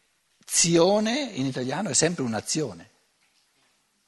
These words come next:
ricreazione è l'azione del ricreare, percezione è l'azione del percepire, quindi un'azione singola.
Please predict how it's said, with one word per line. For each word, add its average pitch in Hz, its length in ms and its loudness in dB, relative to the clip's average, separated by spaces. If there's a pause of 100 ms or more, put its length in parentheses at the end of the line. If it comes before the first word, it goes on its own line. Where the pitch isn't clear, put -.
ricreazione 170 1400 2
è - 120 0
l'azione 165 420 0
del 117 120 -4
ricreare, 117 640 -6
percezione 175 840 -2
è 131 160 -2
l'azione 156 480 -2
del 120 140 -4
percepire, 107 600 -6
quindi 165 320 -2
un'azione 170 680 0
singola. 151 600 -4